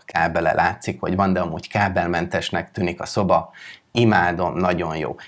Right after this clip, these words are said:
És egy extra trükk a kábelrendezéshez, meg hogy semmi se látszódjon úgy, az pedig a velcro. Ez kvázi egy ilyen tépőzáras dolog, és ezt, hogyha így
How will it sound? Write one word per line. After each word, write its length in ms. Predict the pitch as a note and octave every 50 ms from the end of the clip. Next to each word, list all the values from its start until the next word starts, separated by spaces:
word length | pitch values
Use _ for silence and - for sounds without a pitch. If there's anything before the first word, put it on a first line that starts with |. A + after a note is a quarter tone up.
| -
És 220 | - G#2 G2+ - -
egy 220 | A#2 A2 - - -
extra 380 | G#2 G#2 G2+ - - - F2 F2+
trükk 320 | - A#2 C3+ C#3+ C#3+ - -
a 80 | -
kábelrendezéshez, 1200 | - - G#2 G#2+ A2 G2 G#2+ G2 F#2+ F#2+ F#2 F#2 F2+ F#2 F#2 F#2 G2+ F#2 F2+ F#2 - - F#2+ F2+ -
meg 200 | G2 F2 F2+ -
hogy 160 | - F#2 E2+
semmi 280 | - - G2 F#2 F2+ F2+
se 180 | F2+ - F2
látszódjon 640 | E2+ E2+ F2 F2+ - - - F#2+ F2 E2+ E2 D2+ D2+
úgy, 340 | - A2 A2+ A2 G#2+ G#2+ - - - - -
az 180 | - - - -
pedig 340 | - - - - F#2+ F2+ F#2
a 120 | F2+ E2+
velcro. 600 | F2+ F#2 F2 E2 D#2+ - - - - D#2+ F2+ F#2 - - -
Ez 180 | - - - -
kvázi 300 | - E3+ D3 A2+ - G#2+
egy 140 | G2 F2+ F2
ilyen 220 | F#2+ F2 F#2 F#2+
tépőzáras 760 | - A2 G#2 - - G2 F#2+ F#2 F#2 E2+ D#2+ C#2+ D#2 F2 -
dolog, 340 | - C3 C3+ B2 G#2+ G2 G2 - - -
és 200 | - F#2+ F#2+ -
ezt, 360 | - - A#2+ A#2+ A#2 - -
hogyha 520 | - F#2+ F#2 F#2 - F#2+ F2 E2 D#2+ - - - - _ -
így 300 | - G2+ F#2 E2+ E2